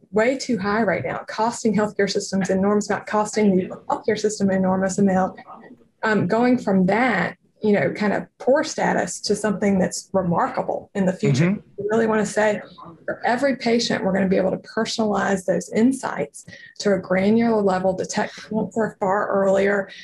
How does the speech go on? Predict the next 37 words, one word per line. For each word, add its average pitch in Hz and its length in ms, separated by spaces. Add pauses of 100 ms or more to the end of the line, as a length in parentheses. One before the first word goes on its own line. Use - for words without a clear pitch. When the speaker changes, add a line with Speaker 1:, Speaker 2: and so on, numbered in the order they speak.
(160)
Speaker 1:
detect, - 560
you 214 80
know, 190 300 (240)
be 214 100
able 208 160
to 175 120
see 214 420
whether 180 240
someone's 185 420
responding 214 460
to 208 100
a 190 60
drug. 196 260 (380)
That's 226 200
a 233 80
paradigm 208 440
shift, - 500
right? 196 240
So 202 80
that's 220 220
where 233 100
we're 208 100
gonna 185 140
get 175 160
to. - 160
So - 100
how 220 180
do, 571 140
how 220 180
do 220 100
we 202 180
approach 208 400
it? - 240 (380)
So 240 180
my 269 260
value, 208 800 (240)
um, 190 440